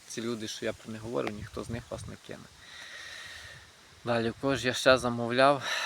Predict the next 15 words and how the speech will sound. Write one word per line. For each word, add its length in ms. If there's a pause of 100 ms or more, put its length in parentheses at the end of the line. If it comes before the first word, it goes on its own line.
(180)
Замовляв 680
ще 460
у 400 (960)
Тарас 320
Гейко. 340
М, 1400 (220)
у 20
минулому 520
році 340 (500)
є 120
у 60
мене 280
відео. 340 (1700)
Тож, 180 (500)
ну, 160